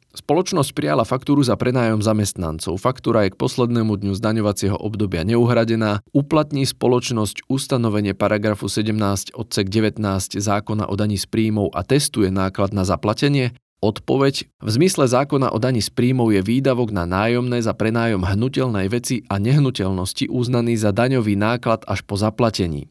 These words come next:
V prípade prenájmu zamestnancov nie je možné uplatniť toto testovanie, keďže nejde o prenájom veci ani nehnuteľností.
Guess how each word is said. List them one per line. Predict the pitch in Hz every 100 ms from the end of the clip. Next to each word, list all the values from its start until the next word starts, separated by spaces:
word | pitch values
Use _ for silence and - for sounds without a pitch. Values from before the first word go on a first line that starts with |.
| _
V |
prípade | 131 143 156 147
prenájmu | 135 143 147 139
zamestnancov | 110 123 139 - 127 127 131 113
nie | 117 123
je | 143 120
možné | 120 120 104
uplatniť | 107 - 117 107 101 98
toto | - 101 101
testovanie, | 107 101 - 92 82 78 - -
keďže | 120 127
nejde | 131 151 147
o | 110
prenájom | 104 117 131 135 127 101
veci | 92 113 120 127
ani | 110 113 107
nehnuteľností. | 104 110 107 107 90 78 - - -